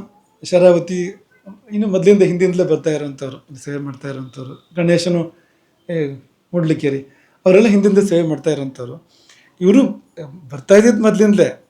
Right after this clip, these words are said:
ಮೊದಲು ಬರ್ತಿರ್ಲಿಲ್ಲ ಅಂತ ಅರ್ಥ ಅಲ್ಲ, ಆದರೆ ಕಣ್ಣಿಗೆ ಬಿದ್ದಿದ್ದು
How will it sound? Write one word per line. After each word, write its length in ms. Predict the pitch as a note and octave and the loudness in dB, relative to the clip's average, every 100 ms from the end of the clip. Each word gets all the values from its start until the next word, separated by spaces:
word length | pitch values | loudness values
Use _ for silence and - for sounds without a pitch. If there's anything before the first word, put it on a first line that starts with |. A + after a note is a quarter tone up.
| _ | _
ಮೊದಲು 260 | C#3 C3+ D3 | -20 -18 -16
ಬರ್ತಿರ್ಲಿಲ್ಲ 440 | C#3+ - F#3+ G3+ | -14 -2 0 4
ಅಂತ 180 | G3+ F#3 | 2 2
ಅರ್ಥ 200 | D3+ - | -2 -2
ಅಲ್ಲ, 120 | C#3+ | -4
ಆದರೆ 200 | C3+ E3 | -2 -2
ಕಣ್ಣಿಗೆ 440 | E3 - F3+ G#3 G#3+ | -2 -2 2 4 4
ಬಿದ್ದಿದ್ದು 680 | E3+ F#3 G#3 E3+ G3+ G3+ | 2 2 2 2 -2 -4